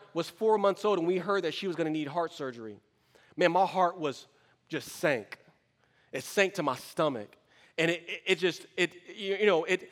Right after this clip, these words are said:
it kinda just shook me a little bit to imagine that my baby girl, my little four-month-old, was gonna have to have sur-, you know, to, to have heart surgery. And I remember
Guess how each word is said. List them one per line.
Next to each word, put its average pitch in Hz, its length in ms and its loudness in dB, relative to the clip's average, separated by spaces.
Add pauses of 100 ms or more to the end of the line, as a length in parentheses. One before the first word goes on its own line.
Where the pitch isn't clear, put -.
(160)
it 170 100 0
kinda 214 280 6
just 156 200 -4
shook 240 380 0
me 165 180 2
a 151 60 4
little 147 240 -2
bit 131 220 -6
to 175 100 0
imagine 170 440 2
that 165 120 2
my 151 160 2
baby 196 480 2
girl, 160 420 -2
my 151 140 2
little 160 320 2
four-month-old, 151 920 -2 (420)
was 147 160 -2
gonna 180 220 4
have 165 200 0
to 143 80 -6
have 135 220 -2
sur-, 165 220 -6 (120)
you 180 80 -4
know, - 60 -6 (240)
to, 170 180 -4 (200)
to 165 60 -6
have 156 160 2
heart 180 300 -2
surgery. 120 460 -10 (440)
And 170 140 6
I 185 80 10
remember 202 720 6